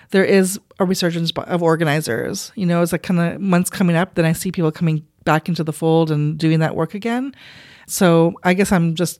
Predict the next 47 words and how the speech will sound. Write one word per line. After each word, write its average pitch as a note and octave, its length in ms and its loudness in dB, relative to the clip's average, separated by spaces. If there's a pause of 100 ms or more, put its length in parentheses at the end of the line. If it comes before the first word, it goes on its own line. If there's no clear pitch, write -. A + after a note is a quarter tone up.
trying F3 220 0
to F3 60 0
figure E3 200 2
out - 120 -2
that E3+ 120 -2
multi-pronged E3 680 -2
approach, A#3+ 380 -2
'cause F3+ 260 -2 (640)
I F3+ 140 2
just F#3 200 0
think F3+ 220 0
if - 180 -6
we F#3+ 100 2
just F#3+ 120 -4
put - 140 0
all F3 80 0
our E3 80 2
energy E3 420 0
into E3+ 260 -2
elections, A3+ 560 0
which G#3 200 -4
is F#3 120 -4
what F#3+ 360 -2 (160)
a G3 80 0
lot G3 180 2
of G3 320 0 (440)
socialists F#3+ 580 0
do, G3 480 -2 (100)
I - 80 -4
find. C#3+ 480 -4
They E3 140 -4
just, E3 180 -6
like, D#3 140 -4
kinda E3+ 280 -2 (180)
try F3 120 0
and D#3+ 60 0
get E3 80 0
the D#3+ 80 -2
N E3+ 80 -2
D E3 100 -2
P E3+ 260 -2 (360)
candidate E3 320 4
elected, D#3+ 500 0 (340)
and E3+ 80 0
then D#3+ 120 2
that's D3+ 200 -4
it. D#3+ 280 0